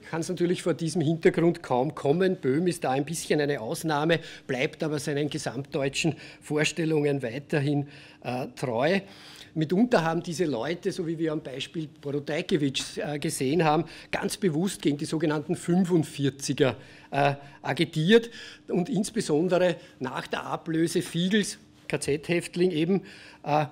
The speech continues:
und nach dem Abzug der Alliierten, äh, aus Österreich haben sie dafür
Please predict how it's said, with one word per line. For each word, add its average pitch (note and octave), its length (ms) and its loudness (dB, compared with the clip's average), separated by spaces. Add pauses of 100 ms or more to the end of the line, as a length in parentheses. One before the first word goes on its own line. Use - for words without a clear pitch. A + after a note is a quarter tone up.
und F3 160 0
nach D3+ 280 -4
dem F#3+ 180 0
Abzug - 640 -4
der E3+ 120 -4
Alliierten, D3+ 640 2 (280)
äh, - 60 -6
aus D#3 320 -4
Österreich C#3+ 640 0 (240)
haben D3 220 -6
sie D#3 140 -6
dafür D#3+ 440 0